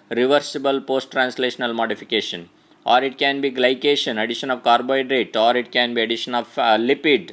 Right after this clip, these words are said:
that is lipidation. Whenever post-translational modification is going on, majority of time it is the hydroxyl containing amino acids that are preferred.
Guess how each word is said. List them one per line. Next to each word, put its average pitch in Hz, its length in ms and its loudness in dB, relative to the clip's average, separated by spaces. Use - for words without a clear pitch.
that 110 180 -2
is 120 260 -2
lipidation. 110 720 -2
Whenever 151 420 2
post-translational 143 840 0
modification 127 680 0
is 120 100 -6
going 135 300 0
on, 131 300 4
majority 127 420 -2
of - 160 -6
time 123 380 2
it 107 160 -2
is 113 220 -2
the 151 320 -2
hydroxyl 117 560 0
containing 113 460 -4
amino 104 220 -4
acids 156 500 -4
that 101 260 -4
are 101 120 2
preferred. 131 560 -2